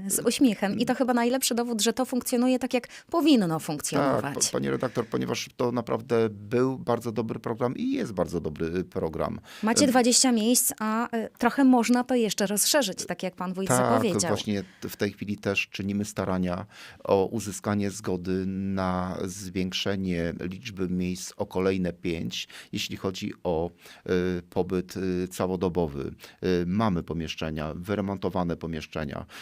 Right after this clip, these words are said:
Speaker 2: Em, program, y, do którego przystąpiliśmy, zakładał limit właśnie tylu miejsc, które, które, em, mieliśmy, prawda? Ale potrzeby są o wiele większe i nasze możliwości są większe. Wobec czego,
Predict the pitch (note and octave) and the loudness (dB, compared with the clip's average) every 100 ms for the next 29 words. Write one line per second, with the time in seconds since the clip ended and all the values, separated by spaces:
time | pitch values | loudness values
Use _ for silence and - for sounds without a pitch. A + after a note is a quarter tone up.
0 | - F#2 F2+ F#2 F2+ - F#2+ A2 F2 D2+ | -4 -2 0 0 -2 -2 -2 -2 -2 -2
1 | E2+ F#2 F2 E2+ E2+ F#2 - F#2+ F#2 - | -4 -4 -2 -2 -2 -4 -4 -4 -4 -8
2 | - F2+ F#2+ G2+ - G2+ G2 - F#2 G#2 | -8 -6 -6 -6 -4 -4 -4 -6 -6 -6
3 | - G2 G2+ F#2+ F2 F#2+ F#2+ G#2 G#2+ - | -2 -4 0 -2 -2 -4 -2 -2 -4 -12
4 | E2+ G#2 - G2 G#2 G#2 - G#2 D#2 D2+ | -8 -6 -6 -4 -6 -2 -4 -4 -4 -6
5 | - - - - F#2+ F2+ - G2 F#2 F#2 | -8 -12 -16 -4 0 0 -2 -4 -2 -2
6 | - - - F#2+ F#2 F#2 A2+ G#2+ - - | -8 -18 -6 -2 0 2 2 2 -4 -8
7 | C2 - D#2 F#2 G2 - - - - G2+ | -6 -6 -4 -4 -4 -8 -16 -16 0 2
8 | G2 G#2+ G#2 - A2+ A2 G2+ F#2+ G2+ F#2 | 2 -2 -2 -2 -2 -2 -4 -2 2 2
9 | F2+ F2+ - B2+ C#3+ E3 E3 F3 E3+ F3+ | 2 -2 0 -2 -2 -4 -4 -4 -2 -4
10 | E3+ E3+ F#3 F3+ - - E2+ D#2+ D2+ C#2+ | -6 -8 -6 -6 -6 -2 0 0 -4 -6
11 | - - - - C3 C3 C3 - A#2 A2+ | -8 -8 -14 -2 -2 0 -2 -4 0 2
12 | A2 | 2